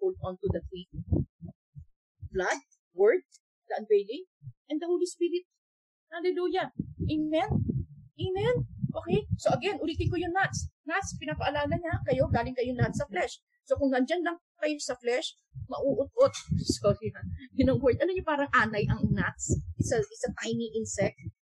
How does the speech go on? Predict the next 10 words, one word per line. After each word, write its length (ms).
Tapos, 260
nakain 600
yung 400
rotten 400
fruit 240
kasi 220
hindi 160
nagamit 480
yung 160
fruit 180